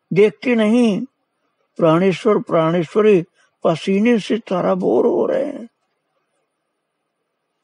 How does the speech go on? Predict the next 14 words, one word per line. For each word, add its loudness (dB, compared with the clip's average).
इसका -4
मतलब -4
ये 0
हुआ 0
भक्तों -6
की -6
वो 0
राधा -2
कृष्ण -12
का -2
दर्शन -6
कर -4
रहे -6
थे -4